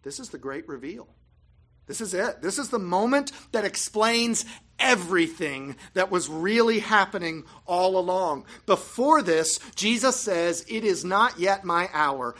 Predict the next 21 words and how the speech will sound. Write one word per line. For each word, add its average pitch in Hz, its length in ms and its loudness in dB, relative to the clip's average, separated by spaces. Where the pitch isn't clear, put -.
But 190 220 2
with 202 600 -4
their 208 280 2
arrival, 175 960 0
at 214 320 4
this 214 340 2
moment, 170 760 0
he 220 240 -6
says, 131 560 -6
"My 160 420 -2
hour 123 460 -8
has 113 560 -10
come." 107 360 -18
But 120 100 -20
he'll 123 120 -10
not 135 280 -4
yet 202 300 -10
go 175 340 -6
to - 160 -18
these 107 220 -16
Gentiles. - 760 -20